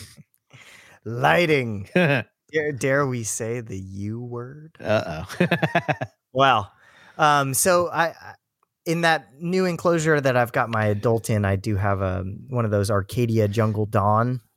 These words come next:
Speaker 1: <clears throat> L E D
Speaker 2: Okay.
Speaker 1: fixtures on top.
Speaker 2: All right.
Speaker 1: Um,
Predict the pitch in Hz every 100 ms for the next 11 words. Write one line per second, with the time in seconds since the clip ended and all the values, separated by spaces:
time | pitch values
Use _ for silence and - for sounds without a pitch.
0 | - 220 233 196 147 104 135 127 139 147
1 | 143 156 - 160 160 160 160 185 190 -
2 | _ - - 120 127 107 98 98